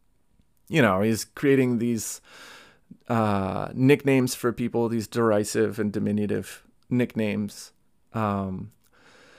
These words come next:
so not only does Almirante believe he's on a kind of crusade to eject Jews and perceive Jewishness from Italian cultural life, but he wants to turn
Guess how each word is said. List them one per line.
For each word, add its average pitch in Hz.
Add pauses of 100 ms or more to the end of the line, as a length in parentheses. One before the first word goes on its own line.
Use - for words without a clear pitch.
(120)
so 202
not 214
only 208
does 180
Almirante 135
believe 120
he's 120
on 117
a 110
kind 123
of 107
crusade 127
to 131
eject 117
Jews 117
and 104 (340)
perceive 151
Jewishness 123
from 120
Italian 117
cultural 123
life, 127
but 151
he 185
wants 214
to 233
turn 160